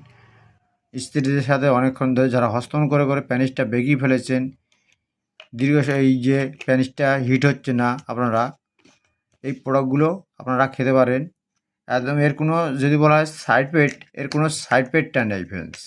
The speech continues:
এটা হান্ড্রেড পার্সেন্ট আয়ুর্বেদিক প্রোডাক্ট আছে এগুলো, হান্ড্রেড পার্সেন্ট এগুলো আয়ুর্বেদিক। এই প্রোডাক্টের দাম আছে, তিনটে প্রোডাক্টের দাম আছে তিন হাজার ছশো টাকা, তিন হাজার ছশো টাকায়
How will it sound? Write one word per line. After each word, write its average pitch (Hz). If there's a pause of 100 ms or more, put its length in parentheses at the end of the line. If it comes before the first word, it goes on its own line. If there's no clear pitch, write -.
(640)
এটা 127
হান্ড্রেড 156
পার্সেন্ট 156 (180)
আয়ুর্বেদিক 131 (440)
প্রোডাক্ট 123
আছে 92
এগুলো, 87 (840)
হান্ড্রেড 151
পার্সেন্ট 135
এগুলো 127 (300)
আয়ুর্বেদিক। 120 (720)
এই 160
প্রোডাক্টের 160
দাম 151
আছে, 151 (380)
তিনটে 143
প্রোডাক্টের 143
দাম 139
আছে 139 (300)
তিন 135
হাজার 139 (360)
ছশো 131
টাকা, 90 (720)
তিন 151
হাজার 143 (400)
ছশো 131
টাকায় 135